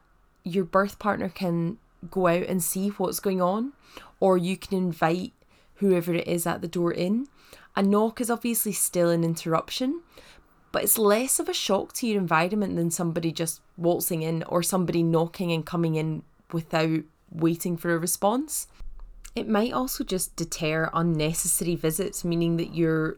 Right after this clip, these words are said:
less disturbed and can just get on with getting into the zone of labour land. I also think it's a really good idea to work out what comforts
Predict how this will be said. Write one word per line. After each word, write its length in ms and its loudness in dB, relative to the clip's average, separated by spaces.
less 400 0
disturbed 640 -4
and 160 -6
can 200 -6
just 280 -8
get 140 -4
on 300 -2
with 360 -6
getting 260 0
into 280 0
the 120 -2
zone 380 2
of 140 -2
labour 320 2
land. 520 -2
I 500 2
also 360 2
think 180 -2
it's 140 -2
a 80 2
really 420 0
good 220 -4
idea 800 -4
to 580 2
work 420 -2
out 320 0
what 260 -2
comforts 960 -4